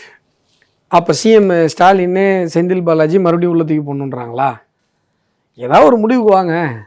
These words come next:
அதானே இப்ப அர்த்தம் அதுக்கு.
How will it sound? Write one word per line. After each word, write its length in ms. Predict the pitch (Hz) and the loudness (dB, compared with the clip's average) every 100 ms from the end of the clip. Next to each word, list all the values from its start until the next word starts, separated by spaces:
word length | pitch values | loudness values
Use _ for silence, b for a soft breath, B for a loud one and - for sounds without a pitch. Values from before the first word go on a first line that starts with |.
| _ _ _ _ _ _ _ _ _ _ _ _ _ _ _ | _ _ _ _ _ _ _ _ _ _ _ _ _ _ _
அதானே 220 | 143 202 | -2 0
இப்ப 120 | 202 170 | 2 0
அர்த்தம் 260 | 147 175 | -2 -6
அதுக்கு. 420 | 135 123 160 165 | -6 -4 -2 -4